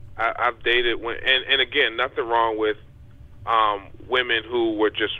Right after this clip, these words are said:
raised by women, but, um, for some women who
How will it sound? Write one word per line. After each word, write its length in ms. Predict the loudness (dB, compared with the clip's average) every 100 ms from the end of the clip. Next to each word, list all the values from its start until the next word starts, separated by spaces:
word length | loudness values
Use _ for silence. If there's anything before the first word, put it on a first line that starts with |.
| -4
raised 440 | 2 2 2 -2
by 140 | -4
women, 400 | -4 -4 -6 -10 -6 0
but, 220 | 2 0 -6 -16 -16 -16 -4
um, 500 | 2 4 4 0 -8 -18 -16 -14 -4 0
for 100 | 2
some 240 | 2 2 2
women 380 | 2 4 2 0
who 460 | 0 0 0 -6